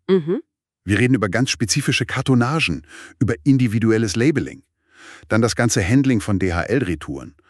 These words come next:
Speaker 2: Und natürlich der Kundenservice-Aufwand, wenn ein Paket mal nicht ankommt.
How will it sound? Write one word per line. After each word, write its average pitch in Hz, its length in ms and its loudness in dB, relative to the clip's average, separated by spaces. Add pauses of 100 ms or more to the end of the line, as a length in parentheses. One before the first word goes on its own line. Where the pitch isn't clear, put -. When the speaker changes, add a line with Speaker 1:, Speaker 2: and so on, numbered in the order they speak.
(360)
Speaker 2:
Und 117 140 0
natürlich 120 500 2
der 95 100 -2
Kundenservice-Aufwand, 110 1120 0 (120)
wenn 92 120 -4
ein 90 120 -4
Paket - 340 -8
mal 92 120 -4
nicht 127 200 0
ankommt. - 480 -8